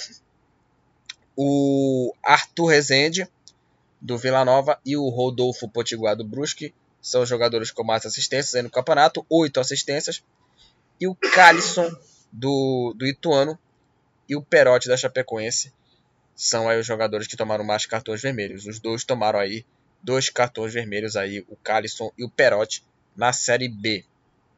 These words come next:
É, vamos falar aqui da Série A, o último assunto aqui, né,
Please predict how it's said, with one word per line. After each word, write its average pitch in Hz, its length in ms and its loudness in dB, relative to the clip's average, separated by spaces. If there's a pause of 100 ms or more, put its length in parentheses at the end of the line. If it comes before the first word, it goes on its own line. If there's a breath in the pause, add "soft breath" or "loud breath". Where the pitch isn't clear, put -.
(1200 soft breath)
É, 143 280 8
vamos 156 240 0
falar 175 160 8
aqui 165 120 4
da 151 120 6
Série 160 360 2
A, 180 80 8
o 196 40 2
último 240 340 -2
assunto 160 220 -6
aqui, 139 220 -6
né, 113 320 -4